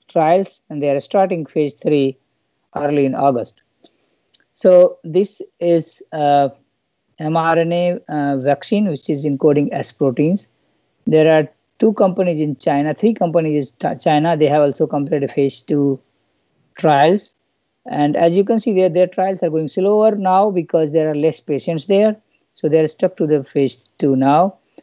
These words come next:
And, uh, these are basically a different approach. They have adenovirus vector, which is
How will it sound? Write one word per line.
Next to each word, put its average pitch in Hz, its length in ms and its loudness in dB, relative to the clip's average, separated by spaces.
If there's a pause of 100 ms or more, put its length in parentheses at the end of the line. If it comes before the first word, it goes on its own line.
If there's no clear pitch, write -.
(540)
And, 156 480 2
uh, 151 420 4
these 202 260 0
are 170 220 0
basically 160 640 -2
a - 180 -12
different 170 320 0
approach. 196 480 2 (260)
They 147 100 0
have 151 200 0
adenovirus 160 1000 0 (440)
vector, 190 460 0 (760)
which 147 200 -8
is 156 180 -8